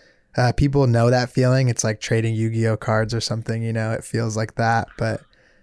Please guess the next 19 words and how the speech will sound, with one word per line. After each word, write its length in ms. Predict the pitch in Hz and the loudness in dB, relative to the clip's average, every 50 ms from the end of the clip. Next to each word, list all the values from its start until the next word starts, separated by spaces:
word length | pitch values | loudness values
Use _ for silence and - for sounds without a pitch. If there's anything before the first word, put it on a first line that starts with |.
| - - - - | -8 -8 -6 -2
with 140 | - 117 - | -2 -2 0
the 200 | - 120 117 107 | 0 -2 -2 -2
fine 340 | - - 135 120 127 139 135 | -4 -2 -2 0 2 2 2
art, 340 | 120 113 113 113 113 - - | 2 2 2 0 0 -2 -4
it 140 | 120 - | -6 -4
feels 220 | - 131 123 127 120 | 0 2 2 2 2
a 80 | 120 | 2
lot 260 | 117 117 117 117 110 117 | 2 2 2 2 2 0
more 600 | 117 120 117 117 117 113 113 110 110 110 113 - _ _ _ _ _ _ _ _ - - _ _ _ _ | 0 2 2 2 2 2 0 0 -2 -4 -6 -10 _ _ _ _ _ _ _ _ -20 -20 _ _ _ _
like, 140 | - 117 113 | -2 0 2
how 140 | - 127 127 | 2 2 4
do 80 | 123 120 | 4 4
you 80 | 113 | 4
value 360 | 113 117 113 120 123 117 110 | 2 2 2 2 2 2 2
it? 240 | 107 110 107 - - | 0 -2 -6 -8 -6
Like 200 | 123 110 110 - | -4 -4 -4 -4
how 180 | - - 113 107 | -4 -2 -2 0
you 220 | 110 113 113 110 | 0 -2 -2 -2
would, 320 | 110 113 110 110 110 107 | -2 0 0 -2 -2 -4